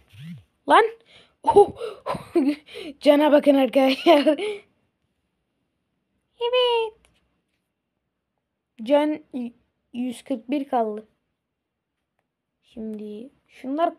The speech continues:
Crow'un şeyleri büyük bir ihtimalle. Şu da Mortis'in. Crow. Crow arkadaşlar. Onun adı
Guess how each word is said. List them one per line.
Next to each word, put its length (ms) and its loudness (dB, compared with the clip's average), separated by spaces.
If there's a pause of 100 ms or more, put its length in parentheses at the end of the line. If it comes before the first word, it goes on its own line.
Crow'un 320 -2
şeyleri 480 -8
büyük 220 -16
bir 40 -12
ihtimalle. 420 -12
Şu 180 -10
da 100 -2
Mortis'in. 720 -8 (2500)
Crow. 520 0 (1800)
Crow 400 -2
arkadaşlar. 540 -12 (840)
Onun 240 -4
adı 240 -4